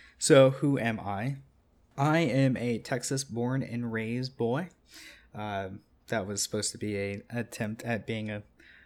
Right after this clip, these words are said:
a Southern accent, but probably failed horribly on it. Sorry. <laughs> Um, yeah, so I was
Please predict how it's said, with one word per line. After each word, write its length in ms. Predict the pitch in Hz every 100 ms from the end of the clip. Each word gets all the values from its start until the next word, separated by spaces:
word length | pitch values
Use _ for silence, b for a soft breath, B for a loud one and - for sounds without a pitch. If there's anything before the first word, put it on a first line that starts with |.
| B
a 80 | 120
Southern 440 | - 120 113 110
accent, 560 | 107 107 - 113 107 131 -
but 300 | 117 107 - _ _ _ _ _ - - _ _ -
probably 280 | 131 120 120
failed 280 | 123 117
horribly 360 | 123 113 107 120
on 160 | 113 110
it. 180 | -
Sorry. 400 | - 120 120 139 B B B B B B B -
<laughs> 80 | 143 175 143 B B B B -
Um, 680 | 135 139 135 135 131 123 120 -
yeah, 220 | 160 135
so 160 | - 147
I 20 |
was 240 | 139 151